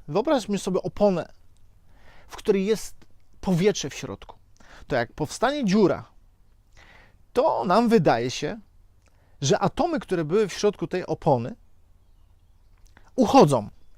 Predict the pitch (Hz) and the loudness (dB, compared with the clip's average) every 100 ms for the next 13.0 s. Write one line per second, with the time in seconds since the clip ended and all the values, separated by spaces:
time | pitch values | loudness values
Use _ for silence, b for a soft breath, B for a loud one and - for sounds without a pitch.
0 | - 392 330 202 120 95 - - - - | 2 4 6 4 0 -4 -12 -20 -20 -20
1 | _ _ - 175 170 175 190 156 147 160 | _ _ -2 2 2 2 4 4 4 2
2 | 339 - - - - _ _ _ - 156 | -2 -4 -12 -20 -20 _ _ _ -2 2
3 | 165 202 262 320 175 285 240 - - _ | 4 4 4 4 4 2 0 -8 -20 _
4 | - _ - 208 214 156 127 143 175 160 | -20 _ 2 6 6 4 0 0 -2 -4
5 | 180 - - 240 254 349 277 - - b | -6 -6 2 2 4 4 4 2 -4 b
6 | b b b 247 269 240 240 247 262 233 | b b b 2 4 2 0 -2 -2 -4
7 | - 254 220 147 214 233 254 - - 330 | -4 -2 -2 -2 -2 -2 -2 -4 0 2
8 | 254 107 107 - - - b b b - | 2 -2 -10 -20 -20 -20 b b b -4
9 | 196 214 214 214 226 - 330 - 202 156 | -2 0 0 0 -2 -2 -4 -4 -6 -6
10 | B B 160 185 196 196 233 226 - 269 | B B -2 0 0 0 0 0 0 0
11 | 233 220 202 196 214 220 220 220 190 226 | 0 0 0 0 0 0 0 -2 -2 -2
12 | 254 - 226 208 202 - 349 302 151 | -2 -4 -6 -6 -6 -4 -4 -2 -4